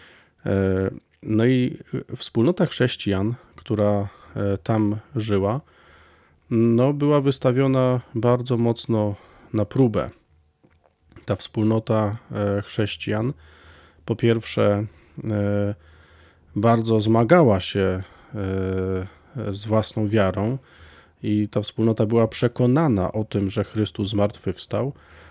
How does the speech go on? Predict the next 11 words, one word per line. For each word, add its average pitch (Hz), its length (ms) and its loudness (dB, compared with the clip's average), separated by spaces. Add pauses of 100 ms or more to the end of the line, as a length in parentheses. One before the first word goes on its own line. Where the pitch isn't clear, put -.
(160)
ale 120 240 2
już 156 240 0
pewnym 131 840 -2
problemem, 123 600 2
trudnością 120 600 0
tej 113 140 0
wspólnoty 120 600 0
było 127 260 2
zaakceptowanie 123 800 0
krzyża 113 320 -2
Chrystusa. - 600 -10